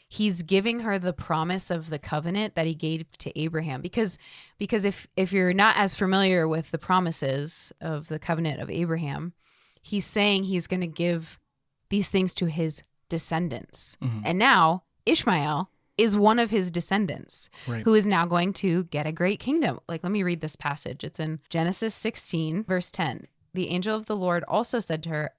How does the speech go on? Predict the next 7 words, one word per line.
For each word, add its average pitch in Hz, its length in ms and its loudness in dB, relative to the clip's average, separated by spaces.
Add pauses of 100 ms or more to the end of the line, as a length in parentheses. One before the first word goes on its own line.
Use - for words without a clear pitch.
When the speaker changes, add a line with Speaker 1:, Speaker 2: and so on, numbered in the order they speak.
(120)
Speaker 1:
"I 170 180 2
will 180 140 2
so 190 300 0
greatly 185 440 0
multiply 170 640 0
your 160 260 0
descendants - 800 -6